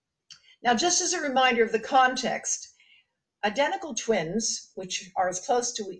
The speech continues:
as we have to, um, clones in human nature, start out with pretty much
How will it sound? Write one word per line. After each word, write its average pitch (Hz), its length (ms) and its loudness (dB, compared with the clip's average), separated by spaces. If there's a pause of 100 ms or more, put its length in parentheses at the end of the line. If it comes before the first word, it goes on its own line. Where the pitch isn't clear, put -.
as 180 160 -6
we 180 80 -6
have 185 260 -4
to, 185 460 -10
um, 160 320 -10 (100)
clones 190 400 -6
in 165 100 -8
human 165 220 -8
nature, 156 480 -10 (220)
start 269 400 2
out 233 200 2
with 214 200 -4
pretty 453 280 0
much 220 340 0